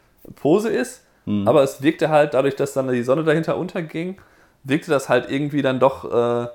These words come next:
Speaker 1: so, als könnte das passiert sein, dass, ne, dass er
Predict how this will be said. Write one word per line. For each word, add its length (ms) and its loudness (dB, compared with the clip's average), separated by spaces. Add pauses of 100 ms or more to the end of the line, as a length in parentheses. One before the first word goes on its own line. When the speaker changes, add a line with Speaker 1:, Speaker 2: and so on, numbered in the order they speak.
(240)
Speaker 1:
so, 160 0
als 140 2
könnte 200 0
das 180 0
passiert 360 -2
sein, 460 -2 (140)
dass, 280 -6 (640)
ne, 320 -6
dass 220 -6
er 160 -2